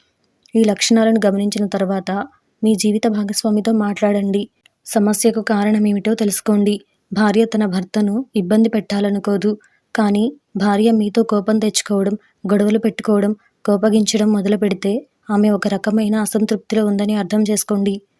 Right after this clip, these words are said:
మీరు దీన్ని అర్థం చేసుకున్న తర్వాత తదుపరి మీ భార్యను సంతోషపెట్టడం చేయాలి. భార్యలు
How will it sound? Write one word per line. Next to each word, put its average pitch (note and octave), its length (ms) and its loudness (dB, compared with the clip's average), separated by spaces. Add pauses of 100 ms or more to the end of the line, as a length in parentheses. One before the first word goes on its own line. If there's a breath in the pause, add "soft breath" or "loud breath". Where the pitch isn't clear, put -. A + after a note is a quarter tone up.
(140)
మీరు G#3 280 2 (400 soft breath)
దీన్ని G#3 220 2
అర్థం G3 260 0
చేసుకున్న A3 400 -2
తర్వాత G3 460 -4 (560 soft breath)
తదుపరి G#3+ 360 2
మీ A3 120 4
భార్యను G3 420 -2
సంతోషపెట్టడం G#3 720 -2
చేయాలి. G3+ 460 -2 (480)
భార్యలు G3+ 520 0